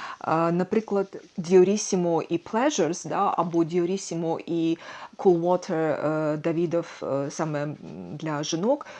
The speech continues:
тут ми можемо підсилити такі морські, е, акорди, морські ноти. Е, і, е, теж дуже цікаво, е, що те ж саме Diorissimo і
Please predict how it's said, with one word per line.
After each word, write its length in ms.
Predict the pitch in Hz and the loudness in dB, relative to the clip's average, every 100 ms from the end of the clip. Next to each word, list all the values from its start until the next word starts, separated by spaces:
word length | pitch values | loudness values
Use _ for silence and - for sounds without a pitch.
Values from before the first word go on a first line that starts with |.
| - | -10
тут 160 | - 185 | -8 -2
ми 320 | 180 180 175 | -2 0 0
можемо 400 | 170 180 190 170 | -2 -2 -2 -4
підсилити 840 | 165 160 - 175 180 170 160 156 - - | -4 -8 -6 -2 -2 -2 -4 -4 -6 -14
такі 220 | - - | -10 -2
морські, 680 | 175 170 - - 190 151 - - - | 0 -2 -6 -6 -2 -2 -4 -10 -12
е, 20 | 147 | -6
акорди, 540 | - - 180 208 180 156 | -6 -2 2 2 0 -4
морські 420 | 151 - - 175 | -6 -14 -6 -4
ноти. 480 | 170 156 151 - - - - - - - - - | -2 -4 -4 -8 -8 -14 -14 -12 -12 -10 -12 -4
Е, 440 | 160 165 160 156 - | 0 2 2 0 0
і, 460 | 170 185 185 175 - | 2 6 6 6 4
е, 340 | 147 170 165 - | 2 4 2 2
теж 240 | 196 214 196 | 2 2 2
дуже 200 | 180 170 | -2 -2
цікаво, 1300 | - - 185 214 202 175 170 156 - 156 160 156 160 | -6 -2 0 2 0 0 2 2 0 0 0 -2 -2
е, 40 | |
що 560 | 160 - 175 160 151 131 - | -4 -2 2 2 2 -2 -6
те 100 | 175 | -4
ж 80 | 165 | 0
саме 280 | 185 160 156 | 0 0 -2
Diorissimo 840 | 151 165 160 247 - 196 175 160 | -2 -2 -2 -4 -4 -4 -2 -4
і 260 | - 156 | -4 -2